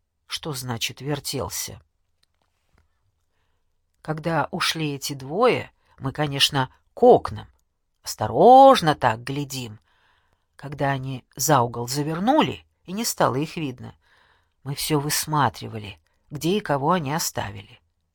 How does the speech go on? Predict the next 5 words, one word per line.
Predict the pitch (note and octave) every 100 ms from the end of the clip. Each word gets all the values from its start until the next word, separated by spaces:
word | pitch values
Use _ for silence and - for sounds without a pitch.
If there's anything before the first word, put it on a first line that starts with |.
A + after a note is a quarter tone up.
| _ _ _
Только | A2 A#2 -
нет | A#3 B2 A2
никого. | A2 A#2 G#2+ - - _ _ _ _ _ _ _ -
Вдруг | B2+ C3+ A#2+ D3 A#3
глядим, | F#3+ B3 D4 D4+ E3+ B2+ A2+